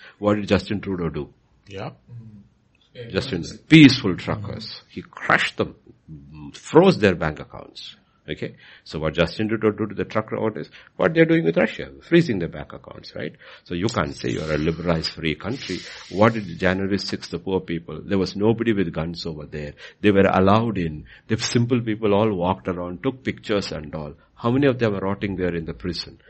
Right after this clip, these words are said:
Speaker 1: And they have no, and they are, they are, um, they have the news coming in, they are tormented, they are tormented, tortured, they are not fed properly. In the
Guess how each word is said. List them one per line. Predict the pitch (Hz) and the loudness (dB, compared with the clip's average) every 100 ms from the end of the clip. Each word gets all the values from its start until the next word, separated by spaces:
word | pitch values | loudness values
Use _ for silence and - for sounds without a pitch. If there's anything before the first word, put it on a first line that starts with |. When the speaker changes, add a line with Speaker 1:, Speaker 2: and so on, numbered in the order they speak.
| - | -12
Speaker 1:
And | 92 | 0
they | 92 | 0
have | 87 82 | 0 -4
no, | 87 92 85 - - | -4 -4 -4 -10 -10
and | 92 82 - | -8 -8 -6
they | 85 87 | -2 0
are, | 78 76 71 - | 0 -4 -8 -4
they | 85 | -4
are, | 76 - 80 | -4 -8 -14
um, | 80 73 - | -14 -14 -16
they | 73 | -14
have | 76 69 80 | -14 -14 -16
the | 76 69 71 | -16 -16 -16
news | 82 90 85 92 101 - | -12 -10 -6 -4 -4 -4
coming | 87 85 107 | -8 -6 -6
in, | 95 | -8
they | 78 | -8
are | 65 - | -12 -8
tormented, | 87 98 107 110 107 110 85 | -2 -2 0 -4 -2 -4 -4
they | |
are | 76 | -8
tormented, | - 90 98 101 85 78 76 - | -6 -8 -6 -10 -12 -12 -14 -8
tortured, | 87 107 - - 117 113 - - - | -4 -4 -4 -4 -2 -2 -8 -16 -6
they | 85 | -4
are | |
not | 82 78 _ | -4 -12 _
fed | - 120 123 | 2 4 4
properly. | 113 104 104 104 104 | -2 -6 -6 -2 4
In | 147 | 6
the | 151 | 6